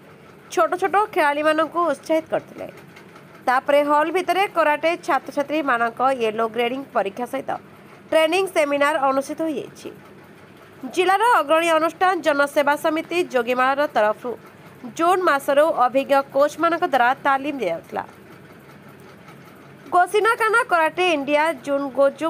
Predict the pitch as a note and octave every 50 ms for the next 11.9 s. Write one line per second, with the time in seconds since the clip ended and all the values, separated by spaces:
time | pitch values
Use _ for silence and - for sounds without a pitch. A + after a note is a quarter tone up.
0 | - - D4 B3 A#3 A#3+ A#3 B3 C4 C#4+ C4+ B3+ A#3 G#3+ - - B3+ A#3+ A#3 -
1 | C#4+ B3+ B3+ B3+ - D4 D#4+ D4+ D4+ D#4+ D#4 D4+ D#4+ D#4+ E4 F4 F4 E4+ B3 G#3+
2 | G#3 G3+ - A#3 A3 A3+ A3+ G#3+ G3 A3+ A3 A#3+ C4 C4 - - A3 G3+ G3 G3
3 | G3 - G#3 G#3 G#3+ - - - - B3 A#3 A#3+ A#3+ C#4 D4 C#4+ B3 A3 F#3 -
4 | - - A3 G#3+ F#3+ F3+ F#3 F#3 F#3 G3 G#3+ - - - - - - - - -
5 | - - - - - - - D4+ D#4+ D#4+ D#4+ E4 F4 G4 G4+ C#4 B3 D4 C#4+ D4
6 | D#4+ - - - C#4 C4 C4+ C4+ - D#4 D#4 D#4 D#4 - F4 E4+ - - E3+ -
7 | - - - - - - - - - - - - - - - - - - - B3+
8 | C#4 C#4+ C#4 C#4+ D4 D#4+ D#4 - F4+ E4+ E4+ G4 G#4+ G#4+ - F4+ D#4 D#4 - E4
9 | E4+ E4+ D#4+ C4+ - D#4 D4+ D4+ D4+ D4+ C#4 D#4 D#4+ E4+ F4 E4+ B3+ B3+ C#4 C4+
10 | C#4 C#4 - C#4+ C#4 C4 C4 - - D4 D#4 D#4 - - B3+ A3+ A3+ - B3 A#3
11 | - B3+ B3+ C4+ C4 A#3+ A3 - - B3 A3+ A3+ - B3 A#3 A#3+ C4 C#4+